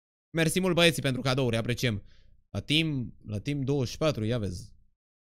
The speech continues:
Mamă, cu level douăzeci, cadeul la treisprezece. Mm. La Team optsprezece, ai zis, hacker? A, da, Azot sparge hack-urile.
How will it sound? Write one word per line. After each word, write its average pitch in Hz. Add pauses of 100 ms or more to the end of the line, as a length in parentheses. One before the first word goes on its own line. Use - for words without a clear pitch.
(540)
Mamă, 98
cu 87
level 107
douăzeci, 110
cadeul 110
la 107
treisprezece. 104
Mm. 117 (540)
La 101
Team 131
optsprezece, 127
ai 95
zis, 127
hacker? 120
A, 98
da, 95
Azot 95
sparge 98
hack-urile. 90